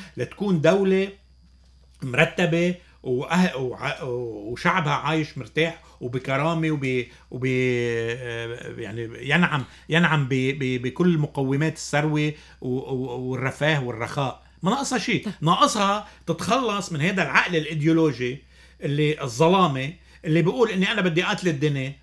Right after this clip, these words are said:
Speaker 1: والموت لفلان والموت لأمريكا والموت لآل
Speaker 2: هيدا
Speaker 1: سعود
Speaker 2: الهدف.
Speaker 1: والموت.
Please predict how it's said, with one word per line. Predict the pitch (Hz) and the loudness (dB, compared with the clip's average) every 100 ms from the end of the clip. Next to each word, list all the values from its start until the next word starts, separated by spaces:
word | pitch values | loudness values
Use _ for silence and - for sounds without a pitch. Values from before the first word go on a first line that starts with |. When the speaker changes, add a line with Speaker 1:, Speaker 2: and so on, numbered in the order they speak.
| _ | _
Speaker 1:
والموت | 147 160 180 175 | -4 2 2 2
لفلان | 165 147 156 151 147 | 2 0 0 0 -2
والموت | 131 139 147 135 | -4 -2 -4 -4
لأمريكا | 127 131 135 127 127 | -6 -4 -4 -4 -4
والموت | 131 135 127 135 | -4 -4 -6 -8
لآل | - 131 | -6 -6
Speaker 2:
هيدا | |
Speaker 1:
سعود | 123 339 147 | -2 0 2
Speaker 2:
الهدف. | 127 135 | 2 2
Speaker 1:
والموت. | 147 170 160 | 2 2 2